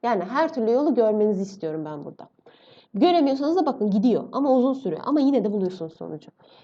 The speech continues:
Beşi beşe böldüm bir, yüzü beşe böldüm yirmi.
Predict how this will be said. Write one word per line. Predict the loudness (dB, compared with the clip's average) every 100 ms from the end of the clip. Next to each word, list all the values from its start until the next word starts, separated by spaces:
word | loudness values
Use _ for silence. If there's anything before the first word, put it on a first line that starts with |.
| _
Beşi | -4 0 0 0 -2 -2 0
beşe | 2 2 0 -2
böldüm | -2 -4 -4 -6
bir, | -4 -2 -4 -6
yüzü | -2 0 0 -2
beşe | -2 -2 -2
böldüm | 0 0 0 0 -2 -4 -4
yirmi. | -2 -4 -10